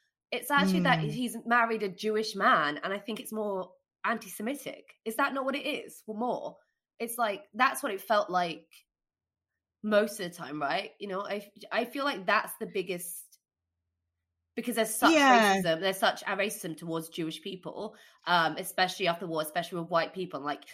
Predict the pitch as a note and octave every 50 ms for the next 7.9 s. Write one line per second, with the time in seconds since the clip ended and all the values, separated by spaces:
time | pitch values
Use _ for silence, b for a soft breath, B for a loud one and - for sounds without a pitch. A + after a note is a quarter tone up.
0 | B B B E3 D#3 D#3 D#3+ F#3 F3 E3+ E3+ - - F3+ E3 - - F3 - -
1 | D#3+ D#3 - F#3+ F3+ - - D#3 D3 C#3+ D3+ D3 D3+ D3+ D3+ F3 E3+ D3 C3 C3
2 | C#3 - - D#3 D3 D#3+ D3 D3+ D3 C#3 C3+ C3 - - - - - A#3 B3 B3+
3 | B3 B3 B3+ B3+ B3+ B3 B3 B3 B3 B3 B3+ B3 G#3+ - A#3+ A#3+ A#3 A#3 - -
4 | A#3+ A#3+ G#3+ G3 F3 D3+ D3 D3 D3+ F#3+ G#3+ - - - - E3+ E3+ E3+ E3 D#3+
5 | E3 D#3+ - D#3+ D#3 D3+ D#3+ E3+ F#3 F3+ D#3 C3 A2 C#3 - - D#3 C3 C3 -
6 | E3+ F3 E3+ - - - F3+ E3+ E3+ D#3+ - - - D3+ C#3 D3 D3 D3 - D#3+
7 | D3 D3 - - E3+ F#3+ F3+ - - - - C3+ C3 - - A2 G2+ -